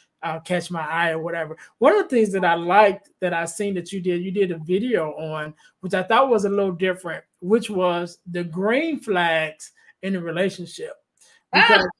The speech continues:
Speaker 1: I know, I know, you know, we often we hear about the red flags, you know, but you
Speaker 2: Mm-hmm.
Speaker 1: had talked about the green flags, and I was like, "Oh, that's different." And I liked that because it put a
Speaker 2: Mm-hmm.
Speaker 1: positive, uh, uh,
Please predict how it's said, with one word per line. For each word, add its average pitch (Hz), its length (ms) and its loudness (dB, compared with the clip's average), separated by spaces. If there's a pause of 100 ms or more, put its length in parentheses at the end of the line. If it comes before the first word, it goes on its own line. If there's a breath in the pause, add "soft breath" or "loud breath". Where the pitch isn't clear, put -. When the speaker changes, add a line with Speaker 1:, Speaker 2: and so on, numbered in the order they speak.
(120)
Speaker 1:
I - 40 -4
know, 240 500 4
I 190 140 0
know, 220 240 -4
you 226 140 -2
know, 208 120 0
we 220 220 0
often 240 380 0
we 220 80 -2
hear 220 100 4
about 196 220 0
the 196 80 -6
red 226 340 2
flags, 170 460 -2
you 190 100 -4
know, 175 260 0 (300 loud breath)
but 208 280 2
you 262 100 -2
Speaker 2:
Mm-hmm. 269 120 -2
Speaker 1:
had 220 120 -4
talked 214 260 0
about 196 240 -2
the 180 80 -8
green 247 340 -2
flags, 196 340 -2
and 208 100 -6
I 226 80 -2
was 220 80 -6
like, 220 180 -4
"Oh, 285 200 -2
that's 285 220 -4
different." 226 480 -4
And 202 120 -2
I 220 80 4
liked 240 360 2 (120)
that 185 300 -4 (240 soft breath)
because 262 260 -2
it - 100 -8
put 254 160 0
a 262 60 2
Speaker 2:
Mm-hmm. - 80 -14 (120)
Speaker 1:
positive, 226 540 -2 (440)
uh, 185 420 0 (160)
uh, 190 260 -6